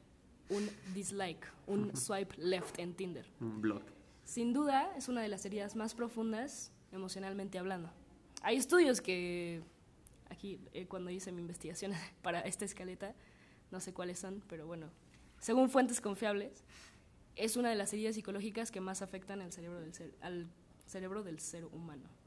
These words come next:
Speaker 1: Así que, pues sí. ¿Eh? Sí.
Speaker 2: <laughs>
Speaker 1: No sé.
Speaker 2: Bueno,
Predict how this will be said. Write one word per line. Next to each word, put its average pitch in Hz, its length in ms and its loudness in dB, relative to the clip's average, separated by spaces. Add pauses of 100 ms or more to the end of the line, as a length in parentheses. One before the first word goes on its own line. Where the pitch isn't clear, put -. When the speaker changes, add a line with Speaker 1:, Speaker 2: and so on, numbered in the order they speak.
(420)
Speaker 1:
Así - 180 -16
que, - 280 -16 (880)
pues 170 140 -14
sí. 262 120 -10 (4000)
¿Eh? 220 80 -12 (2000)
Sí. 226 240 -14 (800)
Speaker 2:
<laughs> - 540 0
Speaker 1:
No 220 100 -2
sé. 226 180 -10 (2250)
Speaker 2:
Bueno, 139 360 10